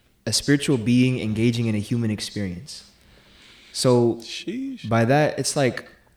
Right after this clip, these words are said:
Speaker 1: I remember I used, I mean, I'm pretty sure we all did, and some of us still do, live with the thought that we are living a human experience and, like, our spirits inside of us, or even if we don't, like, know that about spirit or any of that stuff,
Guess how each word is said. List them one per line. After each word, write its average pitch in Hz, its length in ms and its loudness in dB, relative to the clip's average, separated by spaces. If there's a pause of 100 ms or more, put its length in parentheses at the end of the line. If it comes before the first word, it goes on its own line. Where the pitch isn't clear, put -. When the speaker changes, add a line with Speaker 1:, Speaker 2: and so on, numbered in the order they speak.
(560)
Speaker 1:
I - 40 -8
remember 143 260 2
I 123 40 6
used, 165 280 2
I - 40 -6
mean, 135 160 -2
I'm 120 60 -6
pretty 147 200 -8
sure 101 160 -10 (140)
we 95 160 -14
all 131 220 -2
did, 92 260 -8 (560)
and 101 100 0
some 120 140 0
of 113 100 0
us 110 100 -2
still 131 260 0
do, 120 200 2
live 110 480 0 (280)
with 110 260 -4
the 104 600 -2 (280)
thought 110 360 0
that 101 480 -2 (400)
we 107 120 0
are 110 60 2
living 107 300 -2
a - 20 -4
human 120 320 -2
experience 87 1000 -10
and, 95 300 -6
like, 92 200 -8
our 87 100 -10
spirits 104 540 -8
inside 98 360 -6
of 95 100 -8
us, 95 180 -8
or 98 80 -10
even 104 220 -6
if 104 160 -14
we 107 80 -8
don't, 104 180 -6
like, 92 120 -10
know 98 220 -4
that 92 280 -10 (100)
about 92 240 -10
spirit 98 440 -8 (100)
or 101 80 -8
any 98 240 -4
of 95 80 -4
that 95 180 -4
stuff, 92 300 -6